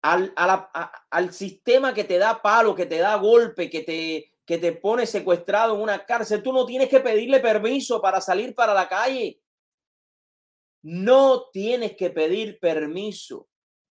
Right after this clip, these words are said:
No lo tienes que pedir. Porque no te lo van a dar o te van a utilizar para su juego. Y eso es lo que va a suceder. Miren esta familia desalojada después de que la dictadura abandonó un edificio.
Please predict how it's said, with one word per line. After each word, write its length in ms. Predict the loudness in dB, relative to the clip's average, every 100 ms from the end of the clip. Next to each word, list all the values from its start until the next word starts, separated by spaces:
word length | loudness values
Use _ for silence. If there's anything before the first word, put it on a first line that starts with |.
| _ _ _ _ _ _ _ _ -10
No 160 | -6
lo 140 | -4 -4
tienes 260 | -8 -8
que 120 | -10
pedir. 540 | -10 -8 -6 -6 -8 _ _ _ _ _ _ _ _ _
Porque 240 | -16 -8 -6
no 140 | -2
te 100 | 0
lo 100 | 0
van 200 | 0 0
a 60 | 0
dar 280 | 0 -2 0
o 140 | 0
te 140 | 2
van 200 | 0 0
a 60 | 0
utilizar 640 | -2 -6 -10 -6 -4 -4 -2
para 200 | -4 -4
su 160 | -8
juego. 320 | -4 -4 -4
Y 120 | -6 -8
eso 140 | -6
es 40 |
lo 80 | -6
que 80 | -6
va 80 | -8
a 40 |
suceder. 540 | -10 -6 -2 -2 -4 _ _ _ -12
Miren 320 | -2 2 2
esta 200 | 0 -6
familia 500 | -2 -2 -2 -6 -10 _ _ _ _ _ _
desalojada 960 | -6 -6 -2 -2 -2 0 2 2 -2 _ _ _ _ _ _ _
después 540 | -4 -4 -2 -2 -2
de 140 | -4 -6
que 100 | -2
la 160 | 0
dictadura 520 | -2 -2 0 2 2
abandonó 360 | 2 2 0 -4
un 100 | -4
edificio. 680 | -4 -4 -4 -6 -6 -12